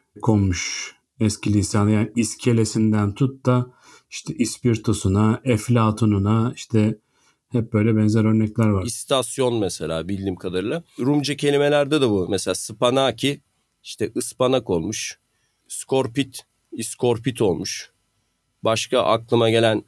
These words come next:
Speaker 2: bu tür şeyleri düşündüğüm zaman bütün bu Rumca kelimeleri yani Türkçeleştirirken, Türkçe'ye alınırken bunlar.
Speaker 1: İstavrit var bir de hocam.
Speaker 2: Tabii stavrit, istavrit olmuş. Yani hepsinin başına, e, Türkler bir ı, i harfi eklemişler ve kend-, bu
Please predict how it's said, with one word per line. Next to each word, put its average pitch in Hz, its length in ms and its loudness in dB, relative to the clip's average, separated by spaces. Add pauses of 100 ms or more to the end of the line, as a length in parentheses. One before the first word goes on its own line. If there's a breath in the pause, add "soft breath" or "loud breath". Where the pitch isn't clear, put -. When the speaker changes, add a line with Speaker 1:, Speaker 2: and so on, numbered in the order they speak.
(140)
Speaker 2:
bu 120 180 -6
tür 117 180 0 (460)
şeyleri 107 420 2
düşündüğüm 113 460 2
zaman 107 400 2
bütün 117 320 2
bu 107 360 0
Rumca 117 300 2
kelimeleri 98 500 2
yani 113 220 0
Türkçeleştirirken, 113 1040 0
Türkçe'ye 113 380 -2
alınırken 113 580 0
bunlar. 90 280 2
Speaker 1:
İstavrit 143 520 4
var 110 180 4
bir 101 60 0
de 101 60 0
hocam. 98 320 -2
Speaker 2:
Tabii 135 200 2
stavrit, 117 580 -2
istavrit 113 600 -2
olmuş. 92 380 -4
Yani 117 420 2 (460 soft breath)
hepsinin 135 500 0
başına, 139 460 0
e, 120 240 2
Türkler 135 500 -2
bir 143 240 -2 (140)
ı, 147 260 2
i 147 220 0
harfi 120 340 0
eklemişler 131 760 0
ve 135 180 2
kend-, 117 460 0
bu 131 320 0